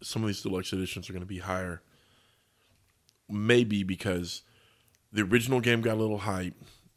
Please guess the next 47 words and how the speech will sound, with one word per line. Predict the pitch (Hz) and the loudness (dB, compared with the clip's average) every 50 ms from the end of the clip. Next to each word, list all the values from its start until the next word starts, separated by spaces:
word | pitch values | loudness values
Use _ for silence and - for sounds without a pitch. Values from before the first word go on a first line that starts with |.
| _ _ _ - _ _ - | _ _ _ -20 _ _ -8
and | - 92 92 | -6 -2 -2
then | 92 90 | 0 0
when | 92 92 | 0 0
they | 92 | 0
reprinted | 87 87 110 123 123 - - 110 98 98 95 | 0 2 2 2 2 2 2 4 4 4 4
it, | 95 95 90 - - - | 4 2 2 0 -4 -12
you | - 95 - | -12 -10 -6
could | - - 127 117 | -2 0 2 4
no | 113 110 | 4 4
longer | 107 101 98 92 85 92 | 4 4 2 2 0 -6
get | 87 90 - 113 107 101 | -4 2 4 6 6 4
it. | 90 82 - - | 2 -4 -6 -10
And | 87 - | -8 -2
so | - 98 | 0 0
the | 95 90 | 0 2
only | - 104 107 107 | 2 4 4 4
way | 98 92 92 | 2 2 0
to | 90 92 | -2 -2
get | 85 - 107 104 101 | -4 0 0 2 2
it | 95 - | 2 0
was | 85 90 87 - | -2 -6 -6 -4
that | - 92 90 85 | -4 -4 -4 -2
deluxe | 92 95 95 92 87 - | 0 0 0 0 0 -2
edition | 98 95 92 90 - - 95 | -4 -2 -2 -2 -2 -4 -4
that | 90 85 | -4 -2
goes | 90 95 98 92 | 0 -2 0 0
on | 90 87 | -2 -4
Kickstarter | - - 107 95 - - 95 90 92 92 | -2 -2 -2 -2 0 0 0 2 2 2
or | 92 92 90 | 0 0 0
is | 92 87 | 0 -2
on | 92 92 | -2 -4
pre-order | 87 - - 110 101 95 90 92 | -2 0 2 4 4 6 4 2
or | 90 | 2
whatever, | 90 95 95 95 87 90 87 - - - - - - - - _ _ | 2 4 4 4 4 2 -2 -4 -8 -18 -20 -20 -20 -20 -20 _ _
and | - 101 | -12 -6
people | 95 110 98 95 | -6 -6 -4 -4
get | 87 95 90 - | -2 -2 -2 -2
hyped | - - 104 98 92 - | 0 0 0 0 2 2
up | 117 113 | 0 0
about | - 92 90 90 92 92 | 0 -4 -4 -2 -2 -4
it. | 92 92 - _ _ _ _ _ _ _ _ _ _ _ _ _ _ _ _ _ | -6 -6 -10 _ _ _ _ _ _ _ _ _ _ _ _ _ _ _ _ _
So | - - - - 101 95 95 92 92 92 - _ _ _ | -14 -8 -2 0 0 2 0 -2 -4 -8 -12 _ _ _
it | - 92 104 104 | -6 -4 -4 -2
may | 104 107 117 131 143 139 | -2 2 4 4 4 4
have, | 127 120 120 110 104 95 92 95 - _ _ _ _ _ _ _ _ _ _ _ _ _ _ _ _ _ _ _ _ _ _ - | 2 0 -2 -4 -4 -6 -10 -16 -20 _ _ _ _ _ _ _ _ _ _ _ _ _ _ _ _ _ _ _ _ _ _ 4
I | 135 165 | 4 6
think | 160 175 151 120 | 6 6 2 2